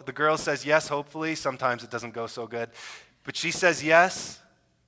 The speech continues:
and there's a six-month, there's a nine-month, there's a twelve-month, sometimes there's a three or four-year period. Do you know what?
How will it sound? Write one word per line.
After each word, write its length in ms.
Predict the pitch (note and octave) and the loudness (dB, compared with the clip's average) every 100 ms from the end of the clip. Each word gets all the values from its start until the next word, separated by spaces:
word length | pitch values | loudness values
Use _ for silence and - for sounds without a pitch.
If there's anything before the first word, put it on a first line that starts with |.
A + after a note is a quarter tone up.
| _ _ | _ _
and 120 | - G#3 | -14 -8
there's 160 | G#3+ | -8
a 40 | G3 | -6
six-month, 680 | - G#3 - G3 G3+ D#3+ | -4 -6 -6 0 2 2
there's 220 | - F3+ - | 0 -2 -2
a 100 | D#3+ | 0
nine-month, 600 | F#3 G3+ G3 G3 F3 - | 2 2 2 0 0 -2
there's 180 | F3 F#3 | -4 -4
a 60 | |
twelve-month, 720 | F3 - G3 G3 F#3 F#3+ C#3 - - _ | -8 -2 0 2 2 2 0 -12 -20 _
sometimes 500 | D3+ F#3+ G3+ G#3 G#3 | -6 -2 0 0 0
there's 180 | G#3 | 0
a 60 | G3+ | -2
three 260 | G3+ G#3+ G#3+ | -4 -4 -4
or 80 | |
four-year 500 | G3+ G3+ G#3 G3+ G#3 | -4 -2 -4 -2 -4
period. 540 | G3+ G#3 A3+ A#3 B2+ G2+ _ _ _ _ _ _ _ _ _ _ _ _ _ _ | -4 -6 -8 -6 -6 -8 _ _ _ _ _ _ _ _ _ _ _ _ _ _
Do 60 | - | -10
you 60 | C#3 | -4
know 140 | C#3+ | -2
what? 320 | C3+ D3+ E3 | 0 0 -4